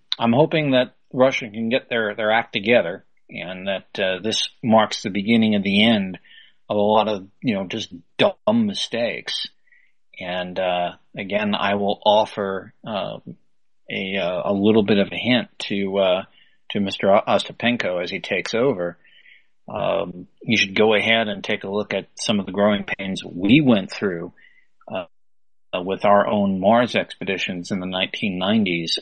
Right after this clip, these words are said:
and really, really not only did a full top-down quality control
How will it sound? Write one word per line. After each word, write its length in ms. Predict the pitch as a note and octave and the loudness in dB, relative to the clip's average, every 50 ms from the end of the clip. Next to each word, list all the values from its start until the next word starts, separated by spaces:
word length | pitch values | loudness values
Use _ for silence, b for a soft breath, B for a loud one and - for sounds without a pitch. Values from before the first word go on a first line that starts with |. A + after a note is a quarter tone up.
| - - | -4 -2
and 400 | G#2 F#2+ F2+ F2+ F2+ F2 F#2 G2 | -2 -2 -2 -4 -4 -2 2 4
really, 380 | G#2 A2+ A#2 A#2 A#2+ A#2 A#2 | 6 6 6 6 4 4 2
really 600 | G#2 G2+ G#2 G#2 G#2 G2+ G2+ G2 F#2+ F#2+ F#2 F#2 F2+ | 2 4 4 4 6 4 4 2 0 -2 -4 -4 0
not 240 | F#2+ G2 G#2+ G#2+ | 2 2 4 4
only 480 | A2 A#2+ B2 A2+ G#2+ G#2 G2+ G2 F#2+ F#2 | 4 4 4 4 4 4 2 2 0 0
did 280 | - A2 G2+ F#2 - - - - | -2 -4 -4 -4 -8 -10 -8 -8
a 80 | G2 | -8
full 600 | - - - A#2+ A2+ A2 A2 G#2+ G2 F#2+ F#2+ - _ _ _ _ - | -8 -2 2 4 4 4 4 2 2 0 -4 -8 _ _ _ _ -6
top-down 840 | - A#2 G#2+ G#2 - - - A#2+ A2+ G#2+ G2+ G2+ G2 F#2+ F#2 F2 - - | -2 0 0 0 0 -2 -2 -2 0 0 0 -2 -4 -6 -10 -14 -16 -4
quality 420 | - B2 A2+ G#2 G#2+ G2+ G2+ G2 | 0 0 2 2 0 -2 -4 -6
control 760 | F2 - G#2 F#2+ F2+ - - A#2+ A2+ G#2+ G2+ G2 F#2 F2 - | -8 -10 -12 -12 -8 -4 -2 0 0 0 0 -2 -4 -6 -10